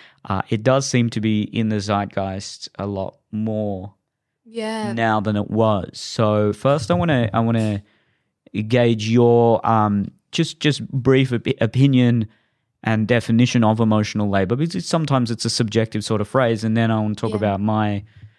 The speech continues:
Speaker 1: um, idea of it, and, and we can get into a discussion of it. So take it away.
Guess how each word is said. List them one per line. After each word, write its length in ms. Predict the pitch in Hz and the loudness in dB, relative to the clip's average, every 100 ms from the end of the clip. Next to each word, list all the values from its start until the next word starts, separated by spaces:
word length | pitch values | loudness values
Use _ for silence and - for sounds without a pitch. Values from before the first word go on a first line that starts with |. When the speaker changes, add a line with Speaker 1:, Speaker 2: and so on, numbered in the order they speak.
| _ _ - | _ _ -10
Speaker 1:
um, 540 | - 95 95 95 92 - _ _ _ _ _ _ _ - | -4 0 0 -2 -6 -10 _ _ _ _ _ _ _ -4
idea 340 | 117 113 120 113 | -2 0 2 2
of 140 | 110 | 2
it, 260 | 143 160 - | 0 -2 -2
and, 460 | 110 110 107 107 - | -2 0 0 -2 -2
and 220 | 110 110 | -2 0
we 80 | 110 | -2
can 200 | - 110 | -2 -2
get 180 | 113 113 | 0 -2
into 180 | 110 | -2
a 40 | 110 | -4
discussion 440 | 110 - 139 - | -4 -2 -4 -2
of 160 | 147 90 | -6 -6
it. 160 | 58 - - | -10 -12 -14
So 360 | - 104 101 | -4 -2 -2
take 320 | 98 - 120 | -4 -4 -4
it 60 | 110 | -2
away. 300 | 104 120 - | -2 -2 -4